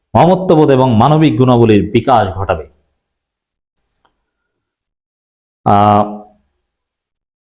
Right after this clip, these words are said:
আরো নানান বিষয়ে, আঞ্চলিক বিষয়ে জামাত প্রতিশ্রুতি দিচ্ছেন। এগুলো হচ্ছে জাতীয় ওভারঅল প্রতিশ্রুতি, জামাত ক্ষমতায় আসলে কি করবে।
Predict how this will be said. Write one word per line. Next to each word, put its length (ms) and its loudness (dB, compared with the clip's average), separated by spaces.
আরো 540 2
নানান 400 2
বিষয়ে, 260 2
আঞ্চলিক 460 0
বিষয়ে 280 2
জামাত 440 -2
প্রতিশ্রুতি 460 0
দিচ্ছেন। 280 -2
এগুলো 220 2
হচ্ছে 180 0
জাতীয় 360 2
ওভারঅল 500 2
প্রতিশ্রুতি, 520 -4
জামাত 280 0
ক্ষমতায় 320 0
আসলে 220 -6
কি 180 -4
করবে। 360 -2